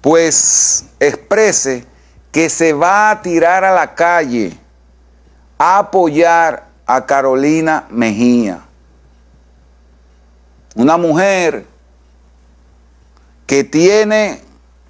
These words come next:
todas las cualidades y preparación para poder en el dos mil veintiocho aspirar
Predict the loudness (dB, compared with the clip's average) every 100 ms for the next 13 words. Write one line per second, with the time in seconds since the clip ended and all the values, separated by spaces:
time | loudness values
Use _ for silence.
0 | _ _ _ _ 0 4 4 2 0 0
1 | 0 0 2 2 2 0 2 2 0 -2
2 | -4 -4 -8 -12 -20 _ _ _ _ _
3 | _ _ 0 2 2 -2 -2 0 0 0
4 | -2 0 2 2 -2 -10 -18 _ _ _
5 | _ _ _ _ _ _ _ _ _ _
6 | _ _ _ _ _ _ _ _ _ _
7 | _ _ _ _ _ -6 -2 0 0 0
8 | 0 -2 -6 -14 _ _ _ _ _ _
9 | _ _ _ _ _ _ _ _ _ _
10 | -2 2 2 4 4 2 2 0 0 0
11 | -2 -2 -2 -2 -2 0 2 2 2 2
12 | 2 -2 -4 -2 2 2 0 -2 -8